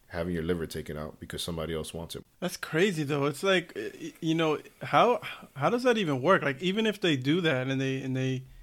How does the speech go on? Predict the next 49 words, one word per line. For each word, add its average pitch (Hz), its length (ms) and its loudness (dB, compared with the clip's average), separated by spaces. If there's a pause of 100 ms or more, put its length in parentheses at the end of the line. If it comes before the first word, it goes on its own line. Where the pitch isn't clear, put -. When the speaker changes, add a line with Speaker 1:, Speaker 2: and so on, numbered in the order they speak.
(160)
Speaker 2:
kidnap 175 320 4
Speaker 1:
The 135 100 10
blood 147 100 4
Speaker 2:
someone 135 160 4
Speaker 1:
type, 135 100 2
Speaker 2:
and 127 80 0
they 127 80 2
Speaker 1:
right? - 60 0
Speaker 2:
take 165 200 2
their, 143 120 4
su-, 151 140 -4 (380)
who 214 160 4
does 220 280 6
the 190 100 -2
surgery? 190 720 2
<laughs> - 40 -20 (460)
Speaker 1:
Oh, 78 320 0 (100)
come 92 240 -2
on. 113 220 2
What 85 80 -4
do 104 80 -2
you 170 140 2
mean, 240 360 4
bro? 123 500 2 (180)
You 78 120 -10
got 170 280 2
Speaker 2:
A 165 160 10
regular 202 400 8
Speaker 1:
doctors. - 20 0
Speaker 2:
doctor? 349 420 6 (440)
Speaker 1:
Yeah. 339 600 4 (160)
Well, 160 200 12
I 156 80 12
mean, 175 260 8
I'm, 139 240 6
I'm 131 140 6
thinking 156 480 4
it 117 80 2
depends 151 360 8
where 113 120 6
you 90 160 6
are, 92 280 8
right? 87 220 2
If 87 140 0
you 101 80 -4
get 120 160 6
kidnapped 113 360 4
in 95 120 0
Nicaragua, 92 640 6